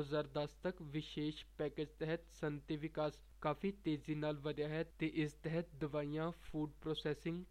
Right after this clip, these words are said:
ਕੱਪੜਾ, ਪੈਕੇਜਿੰਗ ਤੇ ਹਲਕੇ ਇੰਜੀਨੀਅਰਿੰਗ ਸੈਕਟਰ ਦੀਆਂ ਸਨਅਤਾਂ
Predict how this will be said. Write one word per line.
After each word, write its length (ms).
ਕੱਪੜਾ, 480
ਪੈਕੇਜਿੰਗ 480
ਤੇ 120
ਹਲਕੇ 340
ਇੰਜੀਨੀਅਰਿੰਗ 680
ਸੈਕਟਰ 420
ਦੀਆਂ 280
ਸਨਅਤਾਂ 580